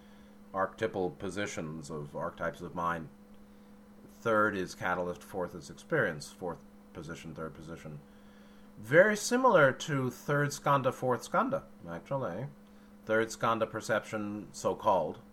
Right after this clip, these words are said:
sanya, or samnya, and fourth skanda, sankhara, samskara, fashioning, fabrication, fa-, uh, you know, composited,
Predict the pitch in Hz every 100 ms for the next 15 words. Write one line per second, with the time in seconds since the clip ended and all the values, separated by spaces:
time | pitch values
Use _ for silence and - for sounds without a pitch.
0 | - - - 107 98 90 90 95 - -
1 | - - 98 85 82 - - - 107 95
2 | 87 85 - 92 82 78 76 - - -
3 | - - - - 98 90 85 - 120 117
4 | 113 - - - 98 95 92 90 85 -
5 | - - 107 95 98 87 85 - - -
6 | - - 92 85 - - 101 90 82 80
7 | - - - - - 117 110 - 107 98
8 | 92 95 90 87 92 90 - 90 90 85
9 | 82 95 85 76 87 82 82 - - -
10 | - - 90 80 76 65 69 104 90 98
11 | 101 92 87 85